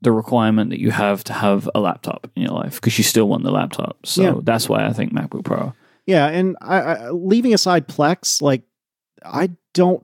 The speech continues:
Speaker 2: really need a desktop. I like having that humongous monitor, but I can get a humongous monitor for a MacBook Pro. And I like having, you know, the space on the desk, and I can make that work with, with a laptop as well.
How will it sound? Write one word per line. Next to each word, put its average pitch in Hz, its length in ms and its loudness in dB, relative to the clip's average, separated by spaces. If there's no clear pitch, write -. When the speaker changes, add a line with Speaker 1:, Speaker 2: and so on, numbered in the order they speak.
Speaker 2:
really 147 400 4
need 113 560 4
a - 100 -2
desktop. 185 520 0
I 127 80 2
like 151 240 2
having 147 320 2
that 120 120 2
humongous 123 640 2
monitor, 120 440 4
but 110 120 0
I 101 60 2
can 107 140 0
get 110 140 4
a - 20 4
humongous 113 420 2
monitor 127 300 2
for 147 460 2
a 143 260 2
MacBook 151 320 2
Pro. 160 320 2
And 131 180 0
I 139 100 4
like 127 380 2
having, 127 480 0
you 117 60 2
know, 110 160 4
the 110 100 -2
space - 320 0
on 110 80 -2
the 143 60 -2
desk, 190 260 2
and 131 60 0
I 110 40 2
can 104 120 -8
make 98 120 -4
that 107 140 0
work 117 140 -6
with, 139 100 -2
with 156 320 0
a 147 60 -2
laptop 156 380 0
as 143 120 -6
well. 190 320 2